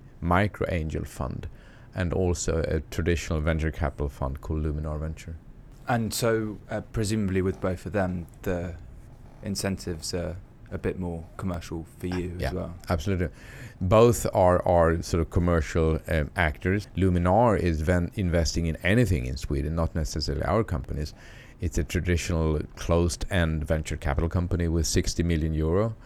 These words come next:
Speaker 2: Mm.
Speaker 1: under management. We are, um, have a part of the carry and own part of the management company, but it is so-, s-, total separate business.
Speaker 2: Okay.
Speaker 1: And if that will become successful in the long run, Sting will get some money from it.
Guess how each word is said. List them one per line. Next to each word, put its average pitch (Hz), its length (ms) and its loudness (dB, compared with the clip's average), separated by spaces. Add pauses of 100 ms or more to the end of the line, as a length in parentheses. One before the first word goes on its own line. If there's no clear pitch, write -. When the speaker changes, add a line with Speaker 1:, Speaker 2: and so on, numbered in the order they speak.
(160)
Speaker 2:
Mm. 92 140 -10
Speaker 1:
under 82 160 0
management. 85 560 -2 (460)
We 87 240 6
are, 78 440 4
um, 78 340 0
have 80 160 2
a 80 80 0 (120)
part 80 240 4
of 78 80 2
the 76 80 2
carry 110 600 4
and 80 260 0 (460)
own 95 340 2
part 82 180 0
of 76 80 2
the 73 60 0
management 82 320 -2
company, 110 380 0
but 90 240 0
it 85 140 0
is 78 120 0
so-, 92 340 4
s-, - 140 -6 (160)
total 98 240 4
separate 80 320 -2
business. - 340 -4 (320)
Speaker 2:
Okay. 85 240 -8 (420)
Speaker 1:
And 90 360 6
if 90 100 2
that 98 220 8
will 104 160 6
become 101 340 4
successful 170 720 2
in 120 140 0
the 117 80 2
long 120 180 2
run, 123 260 0 (320)
Sting 131 280 2
will 123 120 4
get 117 140 4
some 120 140 2
money 120 180 0
from 87 160 -2
it. - 80 -6